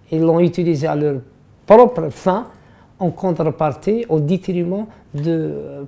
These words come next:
presque quarante millions, euh, d'habitants, parce qu'avec toute la richesse qu'on a eue, normalement, euh, le niveau de vie, le degré de vie, il est meilleur que, euh, maintenant.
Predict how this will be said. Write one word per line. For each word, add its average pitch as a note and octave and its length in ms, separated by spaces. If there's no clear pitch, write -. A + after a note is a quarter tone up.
presque F3 460
quarante D#3 380
millions, D#3 340
euh, C#3+ 140
d'habitants, D3 580
parce D#3 220
qu'avec D3 420
toute G#3+ 220
la F#3+ 60
richesse E3+ 360
qu'on D3 220
a B2+ 100
eue, A#3 180
normalement, D3 1400
euh, C#3+ 100
le E3 120
niveau F3 340
de C#3+ 140
vie, G#3+ 260
le E3 120
degré D#3+ 360
de C#3+ 100
vie, G#3 360
il D#3+ 140
est D#3 60
meilleur B3 360
que, G#3 100
euh, B2+ 800
maintenant. C#3 460